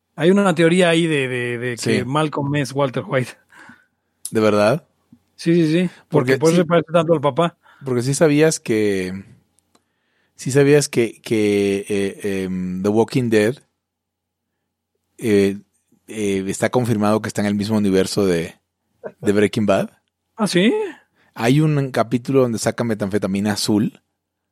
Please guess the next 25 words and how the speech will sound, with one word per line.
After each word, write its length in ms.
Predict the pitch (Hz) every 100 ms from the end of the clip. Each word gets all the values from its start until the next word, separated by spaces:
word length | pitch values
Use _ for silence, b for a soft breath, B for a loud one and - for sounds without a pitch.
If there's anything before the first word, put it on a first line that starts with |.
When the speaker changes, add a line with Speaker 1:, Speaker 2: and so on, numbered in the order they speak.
| _ _ _ _ -
Speaker 2:
de 140 | 110
algún 260 | 101 107 120
lugar 480 | 113 98 113 - _ _ _ _ _ _ _ _ _ _ _
y 240 | 117 107
está, 180 | 98 - 113 -
y 240 | 117 107 101
es, 180 | 95 107
es, 300 | 98 - - 104
es 180 | 95 95
de 100 | 95
A 40 | 92
M 160 | 92
C, 200 | - 104
¿no? 140 | 87 98
Igual 280 | 90 85 -
que 340 | 92 87 95 -
Breaking 380 | 98 92 101 95
Bad. 180 | 95 - _ _ _ _ _ _
Y 80 | 104
está 140 | -
Speaker 1:
Ah. 20 |
Speaker 2:
confirmado 480 | 107 107 107 101 98
que, 320 | - 92 98
que 360 | 104 101 95 107
es 340 | 101 - -